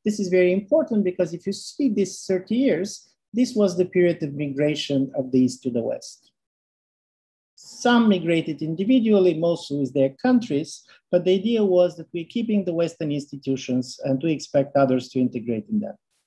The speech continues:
And we saw how difficult it is when we talk about societies which are culturally much more closer and historically have much more shared experience, uh, with West Europeans than what is going to happen globally in the <laughs> next twenty or thirty years.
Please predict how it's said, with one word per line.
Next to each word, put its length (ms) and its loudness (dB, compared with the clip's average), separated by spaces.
And 200 4
we 100 8
saw 220 4
how 180 6
difficult 540 0
it 120 -10
is 220 2
when 220 2
we 100 -2
talk 280 0
about 520 4
societies 760 2
which 160 -4
are 180 -4
culturally 600 2
much 360 0
more 200 -6
closer 380 4
and 120 2
historically 640 -2
have 200 -2
much 260 -2
more 140 -2
shared 340 -4
experience, 720 0
uh, 220 0
with 260 0
West 260 0
Europeans 480 0
than 140 4
what 160 0
is 100 -6
going 260 0
to 100 -10
happen 340 0
globally 400 2
in 100 0
the 100 -6
<laughs> 80 -8
next 180 -6
twenty 320 -6
or 40 -8
thirty 360 -16
years. 400 -20